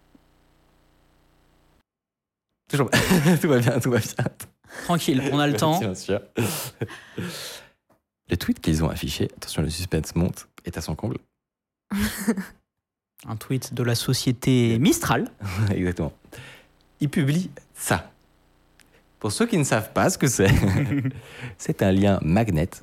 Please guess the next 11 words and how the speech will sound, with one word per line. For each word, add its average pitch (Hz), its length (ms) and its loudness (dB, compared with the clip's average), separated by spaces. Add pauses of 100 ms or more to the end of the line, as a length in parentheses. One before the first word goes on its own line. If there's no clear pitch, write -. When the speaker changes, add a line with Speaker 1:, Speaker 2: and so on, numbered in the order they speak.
(200)
Speaker 1:
Donc - 140 -2
c'est - 120 -2
tout - 120 -2
simplement 101 500 2 (100)
un 82 160 0 (280)
torrent 110 320 2 (400)
qu'on - 100 -6
peut 98 160 2
télécharger 110 720 2 (580)
avec, 95 320 0
euh, 82 240 2